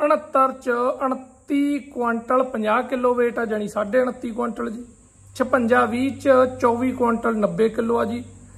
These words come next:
ਚੁਰੰਜਾ ਪੰਜ ਚ ਹੈਗਾ ਜੀ ਪੱਚੀ ਕੁਇੰਟਲ ਸੱਤਰ ਕਿਲੋ। ਮਹਿੰਦਰਾ ਛੇ ਸੌ ਪਚਵੰਜਾ ਚ ਉਣੱਤੀ ਕੁਇੰਟਲ ਤੀਹ ਕਿਲੋ।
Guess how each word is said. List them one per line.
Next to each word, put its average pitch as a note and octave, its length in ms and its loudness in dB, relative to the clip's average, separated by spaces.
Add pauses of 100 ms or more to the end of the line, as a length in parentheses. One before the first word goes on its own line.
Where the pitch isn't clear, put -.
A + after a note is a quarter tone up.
(1300)
ਚੁਰੰਜਾ C4 440 6
ਪੰਜ B3+ 420 2
ਚ C4 120 2
ਹੈਗਾ B3 320 4
ਜੀ B3+ 100 0
ਪੱਚੀ A#3+ 340 -4
ਕੁਇੰਟਲ A3+ 380 -2
ਸੱਤਰ A3+ 360 -2
ਕਿਲੋ। B3+ 600 4 (280)
ਮਹਿੰਦਰਾ B3+ 420 4
ਛੇ B3+ 160 0
ਸੌ A#3+ 160 0
ਪਚਵੰਜਾ A3+ 460 0
ਚ A3+ 80 -6
ਉਣੱਤੀ B3+ 540 -4
ਕੁਇੰਟਲ A3+ 440 0 (260)
ਤੀਹ D4 200 4
ਕਿਲੋ। F#3+ 240 -4